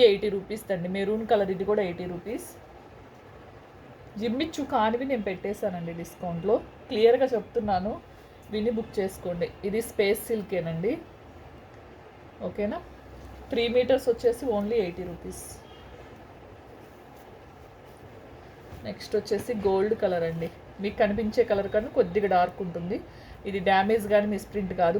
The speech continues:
బండిల్ గట్టిగా హోల్డ్ చేయటానికి ఇలా వచ్చింది, ఓకేనా? only హండ్రెడ్ రూపీస్ అండి. ఎయిటీ రూపీస్ only టూ పీసెస్ మాత్రమే ఉన్నాయి. కావాల్సిన వాళ్ళు స్క్రీన్ షాట్ అయితే తీసుకోండి. మంచి జిమ్మిచ్చు క్లాస్, ఇంత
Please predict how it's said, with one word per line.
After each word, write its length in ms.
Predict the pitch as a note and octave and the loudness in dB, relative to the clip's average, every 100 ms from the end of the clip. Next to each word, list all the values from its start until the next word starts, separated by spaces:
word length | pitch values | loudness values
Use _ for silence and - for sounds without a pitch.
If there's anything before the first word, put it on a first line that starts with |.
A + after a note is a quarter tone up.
| G3 | 6
బండిల్ 300 | F#3 F#3 A3 F#3+ | 6 4 0 0
గట్టిగా 320 | F3+ G#3 G3+ G#3 | -2 0 0 2
హోల్డ్ 200 | F#3 F#3+ G3 | 0 0 -2
చేయటానికి 340 | F#3 F3+ F3 | 0 -2 0
ఇలా 100 | E3 D#3+ | 2 2
వచ్చింది, 400 | D#3+ - F3+ G3+ F4+ - - - - - F#3 | 0 -6 -2 -2 -2 -8 -20 -20 -20 -10 -8
ఓకేనా? 300 | F#3+ G3 A#3 - - - | -4 0 0 -2 -6 2
only 240 | G#3 A3+ C4 | 4 6 4
హండ్రెడ్ 320 | B3+ F#3 G3+ G3 | 2 2 0 0
రూపీస్ 260 | F#3+ G#3+ G#3+ | -4 -4 -2
అండి. 140 | F3+ F3+ | -2 0
ఎయిటీ 180 | G3 A3+ B3 | 0 0 -2
రూపీస్ 260 | A#3+ A#3+ C4 A#3 | -2 -4 2 2
only 180 | G3+ A#3 A3 | 2 -2 -2
టూ 80 | G#3+ | -4
పీసెస్ 320 | A3+ A3 G#3+ G#3+ | -4 -4 -4 0
మాత్రమే 380 | G3+ G3 G3+ G#3 G3 | 2 2 0 -2 -2
ఉన్నాయి. 220 | F#3 C#4+ - - - - - | -2 -2 -4 -18 -20 -10 4
కావాల్సిన 420 | G#3 G3 A3 - G3+ | 6 6 2 0 0
వాళ్ళు 180 | F#3+ G3+ - | 0 0 -6
స్క్రీన్ 320 | G#3 G#3 G#3+ | -6 -4 0
షాట్ 180 | A3+ G3+ | 0 0
అయితే 160 | F#3+ F3+ F#3+ | -4 -8 -10
తీసుకోండి. 500 | F#3+ - F#3+ F#3 C#4 F#4 - - - | -10 -6 -4 -2 -2 -4 -14 -16 -2
మంచి 280 | F#3+ G#3 A#3+ G3+ | 0 2 -2 -2
జిమ్మిచ్చు 400 | G#3+ G#3 G#3+ A3 | 0 0 0 -2
క్లాస్, 200 | G#3+ A3 A#3+ | 2 2 2
ఇంత 160 | G3+ | 0